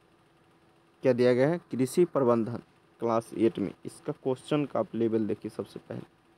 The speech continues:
क्वेश्चन का लेवल देखिए एक बार। देखिए दोस्तों, आप देखिए, ये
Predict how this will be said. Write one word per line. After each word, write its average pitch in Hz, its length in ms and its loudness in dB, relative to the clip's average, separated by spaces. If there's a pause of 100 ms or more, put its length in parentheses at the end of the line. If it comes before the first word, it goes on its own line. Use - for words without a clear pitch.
(800)
क्वेश्चन 120 420 -4
का 117 180 -2
लेवल 113 420 2
देखिए 117 340 -2
एक 110 140 -4
बार। 143 200 -2 (1300)
देखिए - 380 -8
दोस्तों, - 380 -14 (460)
आप 107 140 -6
देखिए, 113 420 -4 (140)
ये 117 220 0